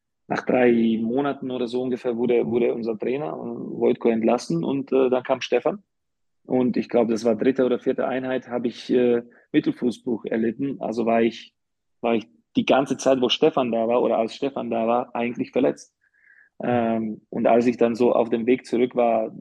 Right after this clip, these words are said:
zurückzukommen, war dann auch Stefan weg und dann plötzlich nach der Saison stand er bei mir und, äh,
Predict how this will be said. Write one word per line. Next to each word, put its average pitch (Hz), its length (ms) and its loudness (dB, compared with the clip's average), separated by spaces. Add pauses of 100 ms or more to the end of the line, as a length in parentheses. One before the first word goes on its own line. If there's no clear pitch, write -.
(120)
zurückzukommen, 135 720 -4 (260)
war 117 120 0
dann 120 140 2
auch 113 100 -2
Stefan 135 380 0
weg 117 200 -2
und 113 180 -6
dann 113 480 -2
plötzlich 117 320 0
nach 117 160 0
der 120 120 2
Saison 117 460 0 (580)
stand 123 280 0
er 120 80 4
bei 113 200 0
mir 120 240 2
und, 131 220 -2
äh, 117 360 -2